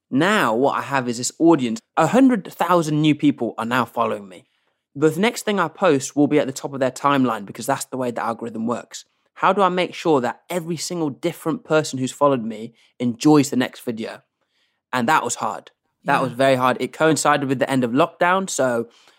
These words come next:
Speaker 1: you know, for some reason, political scandals eased off as well. So it was like, do I want my next video to be sort of a half-baked song about Love Island? I don't know if I do. And that was hard. It was very tough.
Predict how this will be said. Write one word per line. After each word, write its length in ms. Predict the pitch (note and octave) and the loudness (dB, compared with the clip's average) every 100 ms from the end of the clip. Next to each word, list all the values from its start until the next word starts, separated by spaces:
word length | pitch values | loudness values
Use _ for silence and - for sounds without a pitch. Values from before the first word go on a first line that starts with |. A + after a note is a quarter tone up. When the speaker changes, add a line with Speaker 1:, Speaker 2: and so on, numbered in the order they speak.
| _ - | _ -2
Speaker 1:
you 80 | C3 | 0
know, 100 | B2+ | 0
for 140 | B2+ | -2
some 240 | - C3+ | -4 0
reason, 320 | C#3+ D3 C#3 C3+ | 4 4 2 0
political 440 | C#3+ C#3+ - B2 | 0 0 -2 -4
scandals 540 | - - C3 C#3 D3+ C3+ | -2 -2 2 2 2 2
eased 280 | D3 D3+ C#3 | 2 2 2
off 200 | D3 C#3 | 0 -2
as 80 | A#2+ | -2
well. 360 | C3 C#3+ D#3 _ _ _ _ | 2 2 0 _ _ _ _
So 160 | - D3 | 0 2
it 40 | |
was 120 | C3+ | 2
like, 240 | C3+ C3 - | 0 -2 -4
do 140 | D3+ | 0
I 80 | D#3+ | 2
want 280 | D3+ F3+ - | 4 2 0
my 140 | D#3+ | -6
next 220 | D3+ C#3 - | -6 -8 -8
video 280 | D3+ D3 | -2 0
to 160 | C3+ - | 0 -6
be 320 | A#2 C#3 C3+ | -2 2 2
sort 240 | B2 D3 A#2 | 0 -2 -4
of 260 | B2 - _ | -6 -10 _
a 40 | B2+ | -12
half-baked 640 | - C3+ C3+ - B2+ - | -2 -2 -2 -8 -8 -6
song 320 | - C3+ B2+ | -6 -4 -4
about 340 | A#2+ A#2+ A#2 - | -4 -4 -6 -2
Love 200 | C3 A#2+ | -2 -2
Island? 360 | A#2 A#2 A#2+ - | -2 -2 -4 -6
I 80 | B2+ | -8
don't 180 | D3+ C#3 | -6 -4
know 100 | C#3+ | -4
if 120 | C3+ | -6
I 80 | A#2+ | -4
do. 300 | D#3 E3+ - _ _ - _ _ _ _ - | -2 -2 -4 _ _ -20 _ _ _ _ -2
And 100 | D3+ | 0
that 120 | G#3 | 0
was 120 | E3+ | -2
hard. 340 | - A3+ C#3 - D3 | 2 4 2 0 -2
It 80 | |
was 120 | C#3+ A#2 | -2 0
very 320 | A#2+ F3 E3 | 0 2 0
tough. 420 | - G#3+ - | -2 -6 -6